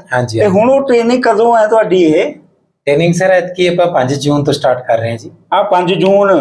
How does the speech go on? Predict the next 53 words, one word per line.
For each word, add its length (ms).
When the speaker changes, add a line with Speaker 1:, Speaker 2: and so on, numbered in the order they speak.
Speaker 1:
ਹਾਂਜੀ, 240
Speaker 2:
ਅੱਛਾ 180
Speaker 1:
ਪੰਜ 140
Speaker 2:
ਜੀ। 120
Speaker 1:
ਜੂਨ 240
ਤੋਂ 140
ਜੀ। 220
Speaker 2:
ਓਕੇ। 280
Speaker 1:
ਸਵੇਰੇ 400
ਨੌ 320
ਵਜੇ 180
ਤੋਂ 120
ਗਿਆਰਾਂ 300
ਵਜੇ 120
ਤੱਕ 240
ਆਪਣੀ 220
ਕਲਾਸ 340
ਹੋਊਗੀ 240
ਜੀ। 140
Speaker 2:
ਹਾਂਜੀ। 440
Speaker 1:
ਸੋਮਵਾਰ 500
ਤੋਂ 80
ਲੈ 140
ਕੇ 80
ਸ਼ੁੱਕਰਵਾਰ 480
ਤੱਕ 180
ਕਲਾਸ 280
ਹੋਊਗੀ। 180
Speaker 2:
ਸੋਮਵਾਰ 340
ਤੋਂ 100
ਸ਼ੁੱਕਰਵਾਰ 460
ਤੱਕ। 100
Speaker 1:
ਹਾਂਜੀ, 180
Speaker 2:
ਕਿੱਥੇ 140
Speaker 1:
ਪੰਜ 160
Speaker 2:
ਆਉਣਾ 260
ਪਊਗਾ 280
ਬੱਚਿਆਂ 340
ਨੂੰ? 400
Speaker 1:
ਇਹ 260
ਮੇਰਾ 180
ਸੁਖਵਿੰਦਰ 440
ਆਰਟ 200
ਸਟੂਡੀਓ 400
ਜੀ, 220
ਮੈਂ 260
ਵਾਰਡ 260
ਨੰਬਰ 320
ਦਸ 260
ਚਨਾਲੋਂ 400
ਵਿੱਚ 180
ਬਣਾਇਆ 320
ਹੋਇਆ। 200